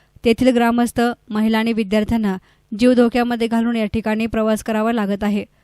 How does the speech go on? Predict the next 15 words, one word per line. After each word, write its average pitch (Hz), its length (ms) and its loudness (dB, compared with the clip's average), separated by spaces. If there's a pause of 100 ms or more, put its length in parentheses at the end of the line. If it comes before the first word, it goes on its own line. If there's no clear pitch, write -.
(200)
त्यासाठी 220 500 0 (320)
रोपवे 233 340 6
उभारावा 214 540 2 (360)
यांसह 233 500 2
अनेक 240 200 -2
ग्रामस्थांच्या 214 600 -2
मागण्या 208 300 -2 (260)
जिल्हाधिकारी 240 560 2
यांच्यासमोर 214 500 -2
मांडल्या 202 440 -2
व 202 220 -4
त्यावर 220 260 0 (360)
सकारात्मक 240 560 0
प्रतिसाद 220 460 -2
देत 220 180 -4